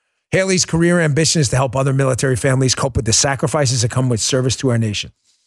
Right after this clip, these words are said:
Folds of Honor provides scholarships for the families of our military heroes. It's my favorite charity. Their noble mission now includes families of fallen or disabled first responders.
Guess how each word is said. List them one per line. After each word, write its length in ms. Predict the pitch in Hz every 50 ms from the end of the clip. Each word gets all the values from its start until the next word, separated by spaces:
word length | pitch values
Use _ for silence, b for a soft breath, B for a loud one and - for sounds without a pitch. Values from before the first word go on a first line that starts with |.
| b b b b b _ -
Folds 280 | - 185 202 202 185
of 100 | 175 165
Honor 240 | 170 160 160 151 139
provides 340 | 101 117 127 143 135 127 120
scholarships 640 | - - 175 156 156 160 156 139 - 160 139 113
for 120 | - 127 120
the 80 | 110
families 440 | 92 - 151 143 143 143 147 131 -
of 80 | 123 127
our 80 | 123
military 500 | 127 131 131 135 127 107 - 135 131 127
heroes. 440 | 117 127 131 131 131 131 127 107 107
It's 200 | - 113 - -
my 160 | 123 120 123
favorite 400 | 120 - - 120 120 110 110 104
charity. 380 | - - 117 107 107 104 104 101
Their 120 | 98 104
noble 280 | 113 127 131 131 139 131
mission 420 | 127 135 135 - - 147 131 117 B B B B B _
now 220 | - 135 139 151 151
includes 340 | 139 - 147 147 135 120
families 420 | - - 147 139 139 139 135 120 101
of 120 | 107 95
fallen 360 | - - 156 156 160 160 156
or 80 | 147 139
disabled 480 | 127 131 117 - 143 135 135 127 120 101
first 260 | - 131 123 - -
responders. 500 | 117 - - 127 113 107 92 85 78